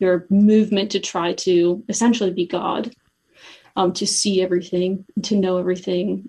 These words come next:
to plan everything according to your will, um, because you recognize that creation and your limits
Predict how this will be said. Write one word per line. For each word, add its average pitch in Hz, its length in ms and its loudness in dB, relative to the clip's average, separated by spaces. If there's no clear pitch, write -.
to 214 80 -6
plan 185 280 -2
everything 185 420 0
according 180 420 -2
to 185 120 -4
your 180 120 0
will, 180 400 0
um, 185 440 -2
because 185 560 0
you 190 120 -2
recognize 185 640 -4
that 185 300 -6
creation 185 840 0
and 202 160 0
your 185 160 0
limits 190 600 -2